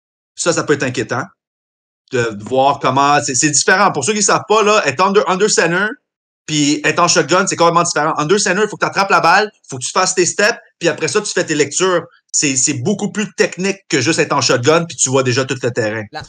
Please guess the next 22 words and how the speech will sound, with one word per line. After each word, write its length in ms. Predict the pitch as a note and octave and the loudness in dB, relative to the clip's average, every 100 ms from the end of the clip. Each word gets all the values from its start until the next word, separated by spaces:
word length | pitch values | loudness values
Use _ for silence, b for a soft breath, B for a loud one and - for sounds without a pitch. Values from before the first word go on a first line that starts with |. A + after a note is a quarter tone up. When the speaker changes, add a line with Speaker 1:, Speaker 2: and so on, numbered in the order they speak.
| - | -10
Speaker 2:
la, 240 | F3 F3+ | -8 -4
Speaker 1:
Ça, 160 | F3 F#3+ | 0 2
ça 140 | G3 F3 | 2 2
m'inquiète 320 | D#3+ E3 D#3+ | 2 2 2
un 120 | D3+ | 2
peu. 220 | D#3+ F3 | 4 4
Speaker 2:
la 100 | G#3+ | 4
Speaker 1:
Puis 120 | D#3+ | 2
la 80 | - | 2
Speaker 2:
majorité 120 | - | 2
Speaker 1:
dernière 300 | F#3+ D#3+ F3+ | 2 2 2
Speaker 2:
des 60 | E3+ | 2
Speaker 1:
inquiétude, 260 | F3 E3 F3 | -2 -6 -2
Speaker 2:
Q 200 | F#3+ G3 | -2 -2
B 20 | |
sont 120 | - | -4
Speaker 1:
c'est 80 | C#3 | -4
Speaker 2:
capables 320 | A#2+ A2 C#3+ | -4 -4 -8
de 60 | C#3 | -10
faire 120 | C3+ | -10
la 120 | C3 | -10
transition 840 | B2 A#2 B2 A2+ - C3 B2+ B2+ | -12 -14 -16 -16 -16 -14 -12 -14